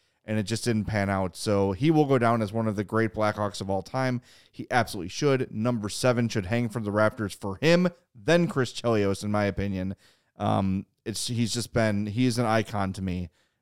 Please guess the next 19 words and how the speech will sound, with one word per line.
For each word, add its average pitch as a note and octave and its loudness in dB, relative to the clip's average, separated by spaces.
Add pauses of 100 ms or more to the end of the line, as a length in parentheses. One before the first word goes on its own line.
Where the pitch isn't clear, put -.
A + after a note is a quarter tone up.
And, G#2 0
uh, G2 2
you A#2 -2
know, G2+ 2
before A#2+ 0
Toews, B2 4
before A2+ -2
Kane, A2 0 (380)
there A2 0
was G#2+ 0
Seabrook G#2 -2
and G2 -4
Keith. - -8 (500)
And A2 0
to G#2 0
see A#2+ 2
those C#3 6
guys G#2+ 2
develop F#2 -2